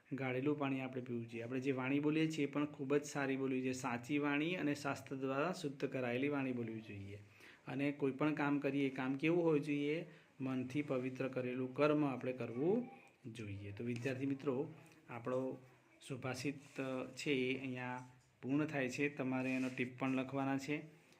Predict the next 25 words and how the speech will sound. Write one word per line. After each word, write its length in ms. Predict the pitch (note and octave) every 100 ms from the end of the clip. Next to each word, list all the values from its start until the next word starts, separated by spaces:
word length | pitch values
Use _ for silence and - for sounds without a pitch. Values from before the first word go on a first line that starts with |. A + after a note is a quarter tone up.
| _
ત્યાર 220 | - B2+
પછી, 560 | B2+ A#2+ - C#3 B2+ C#3 - - _ - - - - - - - - - - -
અ, 40 |
સ્વાધ્યાયમાં 720 | C#3 - C3+ A2+ C#3 C#3 C#3 C3
તમારે 560 | C3 B2 B2 C3 C#3 - - - - -
ઉચ્ચાર 360 | - D#3+ D#3 C#3+
માટે 300 | C#3+ C3+ C#3+
મોટેથી 400 | C#3 B2+ C3 C#3+
બોલાય, 380 | C3+ C3+ C3+ C3+
જેમ 240 | C3+ C3
કે 140 | B2
હું 140 | C3 C3+
બોલું 240 | C#3+ D3
છું, 160 | C#3+ C3+
પહેલો 220 | C3+ C3
પ્રશ્ન 340 | B2+ B2+ -
છે 300 | C3+ D#3 C3+ C3 - - - - - - - - - - - -
કે 400 | D3 C3+ C3+ -
નીચેના 520 | D#3 D#3 D#3+ D3+ D3+
શબ્દો 560 | D3 D3 C3+ C#3 D3 D3
શુદ્ધ 520 | D3 - D3 B2+ B2
ઉચ્ચારણ 720 | D3+ D3+ E3+ D#3+ D3+ D3 C#3+
સાથે 580 | D3 C3+ B2 - C#3 C3+
મોટેથી 580 | C3+ B2 A#2+ C3 B2 C#3+
બોલો. 360 | D3+ D#3+ C3